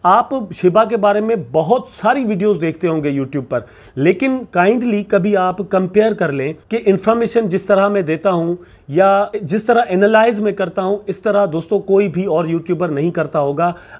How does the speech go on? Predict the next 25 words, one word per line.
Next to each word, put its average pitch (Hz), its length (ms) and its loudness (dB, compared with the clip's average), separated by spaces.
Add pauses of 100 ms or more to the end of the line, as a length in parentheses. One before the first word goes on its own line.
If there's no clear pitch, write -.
आप 180 280 2
काइंडली 202 500 0
वीडियोज़ 165 400 0
को 151 120 0
देखा 151 320 -2
करें 190 240 0
और 190 420 0
इन 190 100 0
सारी 180 340 -2
चीज़ों 175 280 -2
को, 170 120 -4
जो 156 260 0
मैं 180 100 0
इन्फॉर्मेशन 170 540 -4
आपको 151 260 -4
देता 139 280 -2
हूँ, 170 200 0 (280)
इसको 240 180 -4
गौर 202 280 4
से 220 160 -2
देखा 165 300 0
करें 202 240 -2
और 185 120 0
समझा 175 400 -2
करें, 180 260 -2